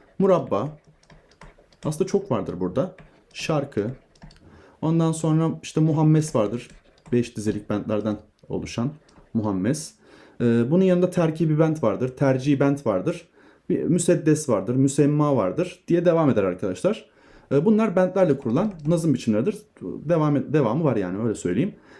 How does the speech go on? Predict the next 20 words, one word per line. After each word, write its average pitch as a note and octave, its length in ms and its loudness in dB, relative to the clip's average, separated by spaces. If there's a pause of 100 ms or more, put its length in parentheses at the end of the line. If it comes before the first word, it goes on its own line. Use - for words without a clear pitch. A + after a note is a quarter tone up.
(120)
Tek - 260 0
dörtlükten F3 400 0
oluşan A#2+ 400 2
nazım C3+ 240 2
biçimlerine D3 460 2
örnek A2+ 280 0
olarak G#2+ 240 2
ne G3 80 2
söylenebilir? C#3+ 520 0 (440)
Rubai C3+ 440 2
ve, G3 180 0 (680)
rubai A#2 360 0
ve F3 180 0 (400)
tuyu B2 280 2
söylenir F2 320 -4
arkadaşlar. - 560 -12 (380)
Şimdi - 400 -2
bunlara D#3 260 2
göre D#3+ 180 0
bakalım. G2 340 -4